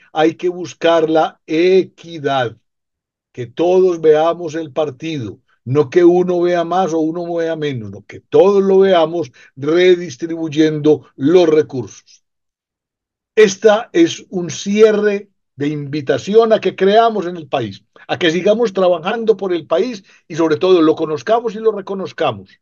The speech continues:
Lo mencionamos en algún momento. Si usted quiere conocer el Caribe, vaya a Cuba o a República Dominicana.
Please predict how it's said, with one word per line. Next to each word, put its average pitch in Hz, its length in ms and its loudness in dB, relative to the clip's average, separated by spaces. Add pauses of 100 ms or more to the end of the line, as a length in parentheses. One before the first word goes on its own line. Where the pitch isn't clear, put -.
(300)
Lo 123 140 -8
mencionamos 127 600 -4
en 175 100 -8
algún 175 260 -10
momento. 139 460 -8 (580)
Si - 180 -8
usted 170 480 0
quiere 190 400 2
conocer 156 400 -4
el 185 140 -4
Caribe, 202 500 -4
vaya 151 320 2
a 156 60 -6
Cuba 208 360 -4
o 175 140 2
a - 20 2
República 135 560 -4
Dominicana. 156 760 -2